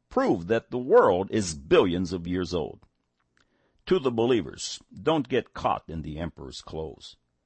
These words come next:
Jesus gives fair warning in Mark chapter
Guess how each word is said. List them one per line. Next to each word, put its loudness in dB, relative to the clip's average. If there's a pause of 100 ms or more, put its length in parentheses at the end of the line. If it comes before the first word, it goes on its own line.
(160)
Jesus -4
gives -4
fair -2
warning -4
in -8
Mark 0
chapter -6